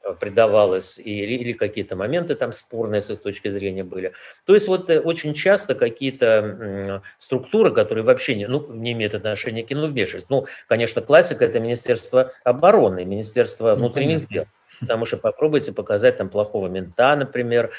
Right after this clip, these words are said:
Speaker 1: или, э, м, был фильм Чухрая, Григория Чухрая, старшего, я имею в виду, «Трясина»,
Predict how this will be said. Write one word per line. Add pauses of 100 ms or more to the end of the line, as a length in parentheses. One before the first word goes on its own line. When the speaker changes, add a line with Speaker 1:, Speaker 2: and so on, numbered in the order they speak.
(240)
Speaker 1:
или,
э, (360)
м,
был
фильм
Чухрая, (340)
Григория
Чухрая,
старшего,
я
имею
в
виду,
«Трясина»,